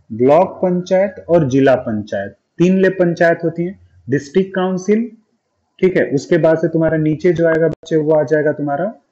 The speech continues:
block पंचायत, block council आता है, और सबसे नीचे जो आता है ग्राम पंचायत। तो actually ये तीनों level पे जो member होते हैं ना, member are elected by the directly,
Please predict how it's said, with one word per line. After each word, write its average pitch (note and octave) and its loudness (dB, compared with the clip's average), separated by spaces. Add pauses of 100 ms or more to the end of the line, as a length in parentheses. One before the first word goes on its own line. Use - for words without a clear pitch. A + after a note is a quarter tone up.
(140)
block C3+ 4 (100)
पंचायत, G#2+ -4 (200)
block C3 2
council A#2+ -2
आता A#2 -2
है, F#3 0
और F#3 -2
सबसे E3 -4
नीचे D#3+ 0
जो D3+ 0
आता D3+ -2
है D#3 -4
ग्राम A#2 -2
पंचायत। G#2 -10 (480)
तो F#3+ 2
actually A3+ 0
ये A#3 2 (220)
तीनों G3 2
level G#3+ 2
पे A3 0
जो G3+ -2
member D#3+ 0
होते B2+ 0
हैं A#2 -4
ना, D3 -8 (400)
member D#3 0
are F#3+ 2 (320)
elected D#3+ 2
by E3+ 4
the F3+ 2 (160)
directly, A#2 0